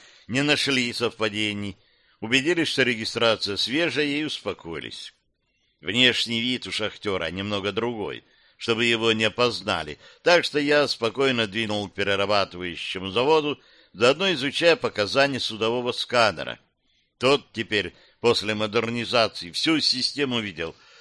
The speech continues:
вот и исследовал, что тут есть. А много судов и боевых кораблей. Больше четырёх тысяч будет. В основном малые, но и средних хватало.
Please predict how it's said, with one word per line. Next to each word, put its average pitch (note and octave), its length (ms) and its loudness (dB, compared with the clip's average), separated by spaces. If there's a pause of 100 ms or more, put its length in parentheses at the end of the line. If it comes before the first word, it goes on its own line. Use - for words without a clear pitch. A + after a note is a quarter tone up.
(120)
вот G3+ 240 2
и E3+ 160 0
исследовал, C#3 540 0
что B2+ 240 -2
тут G#2+ 200 -10
есть. - 480 -8 (800)
А F2+ 120 0
много D3 480 4
судов A#2+ 560 -6
и - 80 -8
боевых A2 380 0
кораблей. G2+ 420 -2 (560)
Больше C3 480 4 (280)
четырёх B2 420 -2
тысяч B2 460 -6
будет. G2 380 -10 (400)
В G2 60 -4
основном A#2 460 0
малые, A2+ 560 2
но C3 120 -2
и G3 80 0
средних G2+ 440 -2
хватало. E2+ 480 -2